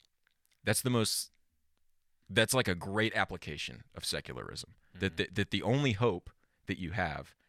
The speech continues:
Speaker 1: has to be someone else, and it has to be someone that you've, well, actually, it actually also shows that everyone has knowledge of God, because they know that the fix isn't someone that is near to them.
Speaker 2: Mm.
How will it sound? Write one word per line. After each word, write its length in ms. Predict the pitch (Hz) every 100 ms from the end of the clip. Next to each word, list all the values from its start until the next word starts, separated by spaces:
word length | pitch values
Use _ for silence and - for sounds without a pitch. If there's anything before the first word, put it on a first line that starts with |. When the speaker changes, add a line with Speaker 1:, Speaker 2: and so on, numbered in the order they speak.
| -
Speaker 1:
has 300 | 101 110 -
to 80 |
be 100 | 101
someone 360 | 98 101 95 85
else, 440 | 69 76 - - - - - -
and 100 | 101
it 80 | 98
has 200 | 120 -
to 80 | 127
be 80 |
someone 440 | 123 117 110 107 101
that 100 | 80
you've, 160 | 90 85 - _ -
well, 180 | 135
actually, 520 | 117 190 - 104 90 92 _ _ _ _ _ - - _ _ _
it 80 | -
actually 420 | 139 226 - 254
also 340 | 117 117 - 170
shows 540 | - 180 185 202 - - _ _ -
that 420 | 110 107 101 92 -
everyone 440 | 107 117 117 104 92
has 220 | 92 87
knowledge 300 | 87 82 76
of 80 | 80
God, 300 | 82 62 - _ _ -
because 260 | 107 120 107
they 140 | 104
know 400 | 101 143 120 92
that 140 | 90 -
the 80 |
fix 460 | 90 127 101 - - _ -
isn't 280 | - 139 143
someone 480 | - 113 110 95 87
that 140 | 85
is 160 | 76 80
near 340 | 87 90 87 87
to 120 | 76
them. 240 | 58 - - _ _ 92
Speaker 2:
Mm. 240 | 87 85